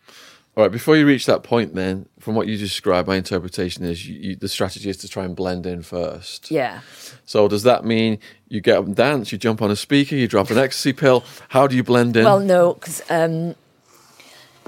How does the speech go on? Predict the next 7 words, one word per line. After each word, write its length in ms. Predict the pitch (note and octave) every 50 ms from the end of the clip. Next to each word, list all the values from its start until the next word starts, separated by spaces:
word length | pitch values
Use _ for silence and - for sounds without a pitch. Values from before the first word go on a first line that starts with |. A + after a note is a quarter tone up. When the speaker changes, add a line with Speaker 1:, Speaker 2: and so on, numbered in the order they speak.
| - _ _ _ _ _ _ _ _ _ _ _ _ _ _ _ _ _ _ _
Speaker 2:
you 340 | - F3 E3 D#3+ D#3 D3 D3
weren't 300 | C#3+ D3+ C#3 C#3 C3+ -
allowed 300 | D3+ D3 C3+ C3 B2+ -
to 80 | - -
take 440 | - - - C#3+ C3+ - - -
illicit 400 | - D3+ D3 C3+ - - - -
drugs 360 | - D3 D3+ C3 A#2+ - -